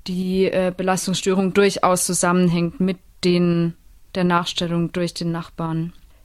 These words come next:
Dann wurde die Urteilsbegründung aus dem Gewaltschutzverfahren von vor einem Jahr vorgelesen. Da gab's nämlich schon mal ein halbjähriges Annäherungsverbot. Und in dieser Urteilsbegründung, das fand ich ganz spannend, da wurde schon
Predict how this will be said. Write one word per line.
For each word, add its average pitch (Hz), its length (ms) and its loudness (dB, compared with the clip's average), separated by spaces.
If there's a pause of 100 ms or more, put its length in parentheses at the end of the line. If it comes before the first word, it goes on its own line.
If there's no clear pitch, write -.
(120)
Dann 240 200 4
wurde 277 180 4
die 254 100 2
Urteilsbegründung 240 1160 2
aus 208 320 0
dem 202 180 2
Gewaltschutzverfahren 262 1200 0
von 208 320 -2
vor - 240 -4
einem 196 220 0
Jahr 190 220 2
vorgelesen. 208 720 0
Da 202 80 -2
gab's 202 320 -2
nämlich 208 400 -2
schon 202 220 -4
mal 202 140 2
ein 185 100 0
halbjähriges 202 640 -2
Annäherungsverbot. 254 920 0 (140)
Und 220 300 2
in 226 140 2
dieser 226 240 2
Urteilsbegründung, 269 800 4
das 240 160 0
fand 240 200 2
ich - 80 -2
ganz 226 220 0
spannend, 233 540 0
da 208 140 0
wurde 226 220 -2
schon 214 420 -2